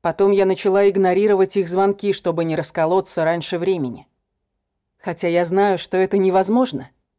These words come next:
Нам придется поговорить. Только я не имею ни малейшего понятия, с чего начать. "Может, нам подождать болтуна Брайса? И он расскажет, какого черта тут происходит",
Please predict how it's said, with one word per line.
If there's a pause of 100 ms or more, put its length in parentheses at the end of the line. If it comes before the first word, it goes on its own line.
(480)
Нам
придется
поговорить. (880)
Только
я
не
имею
ни
малейшего
понятия, (280)
с
чего
начать. (1400)
"Может,
нам
подождать
болтуна
Брайса? (800)
И
он
расскажет,
какого
черта
тут
происходит",